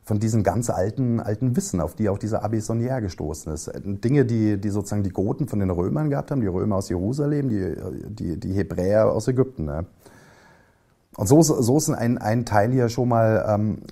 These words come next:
nach Europa gekommen, ne? Ein weiterer Teil,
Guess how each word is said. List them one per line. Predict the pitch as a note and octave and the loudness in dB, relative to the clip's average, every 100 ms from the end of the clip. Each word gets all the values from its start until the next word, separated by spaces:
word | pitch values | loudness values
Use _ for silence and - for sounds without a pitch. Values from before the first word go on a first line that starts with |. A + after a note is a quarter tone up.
| G2+ | 0
nach | G2 G2 - | 0 0 -4
Europa | G2 G2+ F#2 A#2 | -4 -2 -2 -4
gekommen, | G2+ G2 G2+ E2+ | -4 -4 -4 -6
ne? | C#2 D2 E2 F2 _ _ _ _ _ _ _ _ _ _ _ _ _ _ _ _ - | -8 -8 -10 -12 _ _ _ _ _ _ _ _ _ _ _ _ _ _ _ _ 2
Ein | A#2 | 6
weiterer | B2 A3 F#3 A#2+ G2+ - - G#2+ | 8 10 10 10 8 4 -4 -2
Teil, | F#2+ F#2+ B2 D#3 | 4 6 6 4